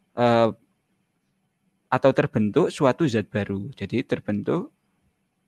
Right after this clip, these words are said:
terbentuk zat baru. Dan apabila sudah terbentuk suatu zat baru itu,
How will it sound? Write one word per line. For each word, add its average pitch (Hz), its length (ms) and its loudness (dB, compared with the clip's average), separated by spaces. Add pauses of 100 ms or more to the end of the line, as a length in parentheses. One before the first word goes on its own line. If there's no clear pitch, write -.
(1000)
terbentuk 107 640 -6 (480)
zat 117 320 -2
baru. 101 420 -6 (600)
Dan 117 400 2 (400)
apabila 139 500 4
sudah 120 320 0
terbentuk 117 460 0
suatu 131 260 0
zat 113 220 -2
baru 107 260 -2
itu, 113 480 0